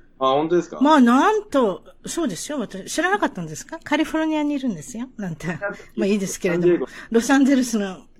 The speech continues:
Speaker 2: と、ロサンゼルスとサンディエゴの真ん中にいるんです。なので、私、
Speaker 1: あ。
Speaker 2: サンディエゴからは行ったことないですけど、ホーランドアメリカがサンディエゴから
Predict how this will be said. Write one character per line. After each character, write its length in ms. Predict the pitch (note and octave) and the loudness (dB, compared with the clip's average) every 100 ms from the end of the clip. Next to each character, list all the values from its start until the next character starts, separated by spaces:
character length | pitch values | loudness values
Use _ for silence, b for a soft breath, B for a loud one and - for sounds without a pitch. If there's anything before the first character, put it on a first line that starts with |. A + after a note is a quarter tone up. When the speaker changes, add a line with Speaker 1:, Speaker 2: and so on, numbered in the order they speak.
| - | -2
Speaker 2:
と、 340 | E4 A#3+ D3+ - | 0 0 -2 -4
ロ 100 | C#4+ | -2
サ 140 | G4+ | 0
ン 40 | G4+ | 0
ゼ 60 | |
ル 80 | F4+ | 0
ス 60 | - | 0
と 80 | F#4 | -2
サ 160 | D#4+ | -2
ン 80 | D#4 | -2
デ 60 | D4 | -2
ィ 20 | |
エ 20 | |
ゴ 60 | B3 | 0
の 80 | |
真 140 | G#3+ A3+ | 0 0
ん 40 | |
中 160 | A#3 A3+ | 0 -2
に 80 | G#3 | -6
い 60 | |
る 80 | F#3+ | -8
ん 40 | |
で 80 | E3 | -12
す。 140 | D3+ G3+ | -14 -8
な 160 | A#3 | -4
の 140 | A#3 G3+ | -4 -4
で、 200 | G3+ F#3 B B | -8 -10 B B
私、 240 | A3+ B3+ - | -4 -4 2
Speaker 1:
あ。 100 | G4+ | 4
Speaker 2:
サ 40 | |
ン 60 | A4 | 4
デ 80 | |
ィ 40 | A4 | 2
エ 20 | |
ゴ 140 | F4 - | 2 0
か 100 | G4 | 0
ら 60 | |
は 60 | E4 | 0
行 80 | D#4+ | -2
っ 20 | |
た 80 | F4 | -4
こ 80 | C4 | -2
と 80 | |
な 140 | C4 C#4 | -2 -2
い 20 | |
で 60 | B3+ | -2
す 80 | |
け 40 | C4 | -4
ど、 100 | A#3 | -4
ホ 100 | D#4+ | -2
ー 40 | |
ラ 120 | E4+ E4 | -2 0
ン 40 | |
ド 60 | D#4+ | 0
ア 40 | |
メ 100 | D#4+ | 0
リ 100 | D#4 | -2
カ 120 | B3 | -2
が 100 | A#3+ | -2
サ 200 | A3+ C#4 | 0 0
ン 60 | C#4 | 0
デ 80 | C4+ | 0
ィ 20 | |
エ 20 | |
ゴ 140 | B3 A#3 | 0 0
か 80 | |
ら 160 | C#4 B3+ | 0 -2